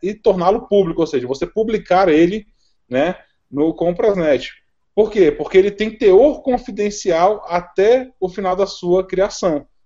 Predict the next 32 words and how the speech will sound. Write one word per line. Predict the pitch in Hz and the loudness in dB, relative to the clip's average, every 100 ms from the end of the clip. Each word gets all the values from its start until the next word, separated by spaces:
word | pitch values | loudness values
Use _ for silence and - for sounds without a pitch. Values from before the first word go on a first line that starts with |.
| _ _ _ _ _ | _ _ _ _ _
Você | 127 180 | -6 -2
não | 196 | -2
pode | 196 220 220 | 2 2 2
dar | 196 | 0
vantagem | 180 190 170 160 160 151 147 | 2 0 0 2 2 2 -2
a | |
alguém. | 143 135 127 | -2 -4 -6
Então, | 117 151 165 | -8 -8 -8
se | 160 | -8
eu | 160 | -10
entregar | 160 151 156 | -6 0 0
isso | 156 | 0
aqui | 147 156 | -4 -6
na | 147 | -4
mão | 151 151 | -4 -4
de | |
um | 143 | -4
vendedor, | 143 147 131 135 135 - _ _ | -4 0 -2 2 0 0 _ _
de | 127 | -8
um, | 135 | -6
de | 131 139 120 127 | -2 -4 -4 -6
um | 139 120 - _ _ _ - | -6 -6 -10 _ _ _ -8
de | 131 | -4
um, | 135 | -4
de | 127 120 127 | -6 -10 -8
um | 127 | -4
comercia-, | 139 139 135 - 143 135 127 | -4 -2 -4 -2 0 2 0
de | 127 | 2
um | 127 | 0
comerciante | 127 135 131 143 143 151 | 0 -2 -2 -2 -4 -4
que | 151 | -4
vá, | 139 | 2